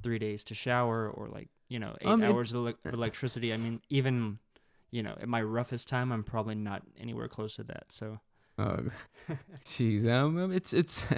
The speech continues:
Speaker 2: <laughs> I mean, thanks, but, uh, it's, it's, it's just a different world, you know,
Speaker 1: Right.
Speaker 2: d-, different people, and, and it's all about surviving. I conceitedly, I'm going to say it proudly, I know how to survive right
Speaker 1: Right.
Speaker 2: now. Even if you let me live without my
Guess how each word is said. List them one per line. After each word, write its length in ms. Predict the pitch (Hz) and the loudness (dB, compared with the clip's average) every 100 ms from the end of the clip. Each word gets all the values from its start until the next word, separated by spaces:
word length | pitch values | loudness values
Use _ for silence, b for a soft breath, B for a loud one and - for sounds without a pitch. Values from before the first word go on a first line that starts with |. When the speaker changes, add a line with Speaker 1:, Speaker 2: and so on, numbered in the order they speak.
| 107 - | 0 -4
Speaker 2:
<laughs> 320 | _ _ - | _ _ 4
I 80 | 139 | 6
mean, 100 | 143 | 8
thanks, 320 | 175 175 - | 8 6 6
but, 200 | 160 143 | 6 8
uh, 160 | 131 139 | 8 8
it's, 220 | 139 - | 6 6
it's, 260 | 143 - - | 4 4 0
it's 220 | 131 - | 0 2
just 260 | 151 139 127 | 0 2 2
a 60 | |
different 380 | 113 113 104 80 | 4 2 2 2
world, 320 | 92 82 - - - 117 _ | 2 0 -2 -6 -14 -16 _
you 100 | 110 | 2
know, 100 | 107 | 4
Speaker 1:
Right. 180 | 95 101 | 4 0
Speaker 2:
d-, 80 | 101 - | -2 0
different 360 | 107 104 101 107 | 0 2 0 0
people, 420 | 104 - 98 - | 0 0 0 0
and, 200 | 104 98 | 0 0
and 100 | 104 | -2
it's 220 | 110 107 | -2 0
all 180 | 120 123 | 4 6
about 240 | 110 104 101 | 6 6 4
surviving. 560 | 110 98 65 - - - _ _ _ _ _ | 0 2 0 -2 -6 -12 _ _ _ _ _
I 300 | - 101 98 90 - _ _ _ - | 0 2 0 -2 -12 _ _ _ 0
conceitedly, 800 | 117 107 - 123 120 110 104 107 | 4 4 2 4 4 4 2 2
I'm 160 | 104 104 | 2 2
going 220 | 107 101 | 2 2
to 40 | 107 | 0
say 260 | - 107 | 0 0
it 180 | 110 - | -2 -2
proudly, 420 | 107 104 98 104 - | 0 0 -2 -2 0
I 180 | 107 107 | 2 2
know 240 | 107 110 | 0 0
how 120 | 127 | -2
to 100 | - | -4
survive 420 | - 110 98 - - _ 117 | -6 -6 -6 -6 -12 _ -8
right 140 | 107 | -6
Speaker 1:
Right. 80 | 107 | -4
Speaker 2:
now. 120 | 104 - | -4 0
Even 280 | 110 107 | 2 2
if 160 | 95 - | 0 0
you 140 | 104 | 0
let 220 | 101 104 - | 0 0 0
me 160 | 104 | 0
live 240 | 101 107 101 | 2 2 2
without 240 | 92 90 | 0 0
my 140 | - | -4